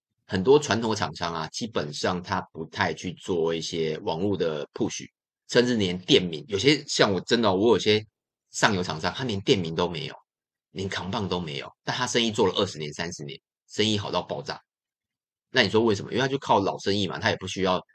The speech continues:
广告，也不需要，也不需要任何的东西。但你找，一般人找不到他，那可能要透过同行介绍，或者是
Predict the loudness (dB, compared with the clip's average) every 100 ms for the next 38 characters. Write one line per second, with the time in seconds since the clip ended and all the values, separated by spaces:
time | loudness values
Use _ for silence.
0 | _ -4 -4 2 2 2 -2 -2 -2 -4
1 | _ -6 -4 0 2 2 0 -2 -4 -4
2 | -4 -6 -10 -12 -16 _ _ 0 2 2
3 | 0 -2 -8 _ _ _ -2 6 6 6
4 | 0 -2 -2 -2 -2 -4 -10 -10 _ _
5 | _ _ _ -2 0 -2 0 -2 -2 -2
6 | 0 0 -2 -8 -6 -4 -2 -2 2 2
7 | 2 -2 -4 -6